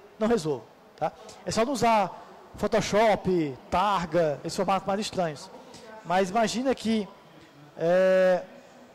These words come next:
a forma de eu tocar um vídeo também é como eu faria em X N A, que é chamando play do objeto player, que é o objeto que tem, que toca mídia em X N A, passando como parâmetro o vídeo. Esse é o código que eu faço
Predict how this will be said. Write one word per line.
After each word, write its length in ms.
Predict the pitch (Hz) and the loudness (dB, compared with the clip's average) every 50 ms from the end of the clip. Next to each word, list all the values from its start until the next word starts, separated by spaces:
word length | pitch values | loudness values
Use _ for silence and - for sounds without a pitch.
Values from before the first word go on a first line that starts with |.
| - | -6
a 140 | - 185 165 | -2 -2 -2
forma 300 | - - - 254 254 254 | -2 0 2 0 2 2
de 60 | 254 | 0
eu 40 | 247 | -2
tocar 220 | 254 220 - 208 | -2 0 2 2
um 100 | 214 196 | 2 0
vídeo 360 | 156 135 190 254 254 208 165 127 - - - - - - - - _ _ _ _ | 0 0 -2 -2 0 -2 -4 -8 -8 -16 -20 -20 -20 -20 -20 -20 _ _ _ _
também 280 | - 220 220 233 226 208 | -2 -2 0 0 0 0
é 260 | 196 202 220 226 220 220 - - - - - | 2 2 0 0 -2 -6 -14 -20 -20 -20 -16
como 160 | - 185 220 | -6 -2 0
eu 80 | 226 214 | 0 0
faria 600 | - 233 226 202 180 185 196 208 214 220 220 220 - - - - - - - - - - - - - - - - - | 2 0 2 2 2 2 2 2 2 2 2 0 -8 -18 -20 -20 -20 -20 -20 -20 -20 -20 -20 -20 -20 -20 -20 -18 -10
em 140 | 185 196 214 | -6 -4 -4
X 140 | - - 202 | -4 -2 -2
N 180 | 220 233 226 | -2 0 2
A, 180 | 196 180 160 147 - - - - - - - - | 0 0 0 -2 -6 -16 -20 -20 -20 -20 -10 -2
que 80 | 190 | 0
é 200 | 180 185 190 185 - - - - - - | 2 2 2 0 -2 -10 -20 -20 -20 -14
chamando 320 | - - 214 208 214 226 208 | -6 -4 -2 0 0 -2 0
play 460 | - - 208 202 208 240 240 233 - - - - - - - - - - | 2 4 4 4 4 2 0 -6 -10 -16 -20 -20 -20 -20 -20 -20 -10 -2
do 60 | 175 | -2
objeto 300 | 202 202 175 208 202 214 | 0 2 2 0 0 -2
player, 580 | - - - 196 190 190 208 214 226 220 226 220 - - - - - - - | -4 -4 0 2 2 2 2 2 0 0 -2 -4 -8 -12 -16 -18 -20 -18 -6
que 100 | - 202 | 0 2
é 40 | 190 | 2
o 20 | |
objeto 180 | 185 180 196 185 | 2 2 0 -2
que 80 | - | -4
tem, 220 | - - - 196 185 | -8 -4 -2 -2 -2
que 180 | - - 190 | -2 -4 -6
toca 240 | - - 196 - 202 | -2 -4 -4 -2 -2
mídia 420 | 185 175 180 190 175 170 196 185 - | -4 -4 -6 -4 -2 0 -2 -2 -2
em 80 | 202 190 | -6 -10
X 100 | - - | -6 -4
N 240 | 202 202 196 185 170 | -4 -4 -4 -2 0
A, 180 | 165 165 170 175 - - - - - - - _ _ _ - | 0 0 -2 -4 -8 -20 -20 -20 -20 -20 -20 _ _ _ -4
passando 240 | - 190 165 220 202 | -4 -2 0 -2 -2
como 120 | 196 202 | -2 -4
parâmetro 400 | 190 208 175 170 180 185 - 214 | -2 0 0 0 0 -2 -2 -4
o 40 | 214 | -2
vídeo. 300 | 151 156 160 139 - 120 - - - - - - - - - - - - - - - - - - - | -2 -4 -4 -6 -8 -18 -20 -20 -20 -20 -20 -20 -20 -20 -20 -20 -20 -20 -20 -20 -20 -20 -20 -16 -8
Esse 200 | - 165 151 - | -6 -4 0 0
é 20 | 208 | -2
o 40 | |
código 220 | - - 190 185 - | 0 2 0 0 0
que 60 | 196 | -2
eu 60 | 185 | -6
faço 440 | - - 170 165 165 160 - - 175 | -2 0 0 0 0 -2 -6 -14 -18